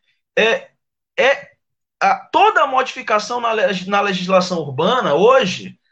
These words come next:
ela é em função desse porto. Por quê? Eu tenho repetido, é, eu tenho batido nessa tecla. O mercado imobiliário local,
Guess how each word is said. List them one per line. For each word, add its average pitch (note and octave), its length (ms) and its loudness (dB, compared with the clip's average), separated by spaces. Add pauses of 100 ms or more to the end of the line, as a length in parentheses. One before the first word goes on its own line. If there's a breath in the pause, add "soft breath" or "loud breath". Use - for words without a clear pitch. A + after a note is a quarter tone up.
(220)
ela A#3+ 360 2
é A#3 140 -2
em C#4+ 100 -10
função B3 380 -4
desse - 220 -6
porto. E3 400 -2 (640)
Por C#4+ 220 2
quê? A3 400 0 (480)
Eu F3+ 120 -6
tenho B3+ 200 2
repetido, A#3+ 920 -2 (220)
é, D3 300 0
eu D#3 100 -6
tenho A3 200 -2
batido A3 420 -2
nessa G#3+ 340 -4
tecla. B2+ 460 -2 (520)
O F3+ 100 -4
mercado B3+ 580 2
imobiliário G3 720 -2
local, D#3+ 800 -2